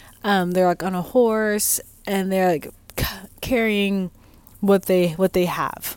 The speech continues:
And they're, it's usually, like, facing towards the right, meaning they're coming to you. Um, which is, like,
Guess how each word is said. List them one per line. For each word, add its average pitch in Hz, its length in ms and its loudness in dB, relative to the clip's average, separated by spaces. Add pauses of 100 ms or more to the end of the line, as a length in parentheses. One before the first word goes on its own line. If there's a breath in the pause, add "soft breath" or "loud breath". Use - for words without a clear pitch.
(180)
And 196 460 -6
they're, 185 140 0
it's 170 340 -4
usually, 202 400 2
like, 180 240 0
facing 185 540 -2 (680 loud breath)
towards 196 280 0
the 185 100 -2
right, 190 200 0
meaning 175 240 -4
they're 165 100 -2
coming 175 520 -2
to - 200 -4
you. 160 400 -4 (680 loud breath)
Um, 196 480 -4 (280)
which 214 400 0
is, 180 320 -2
like, 185 380 -2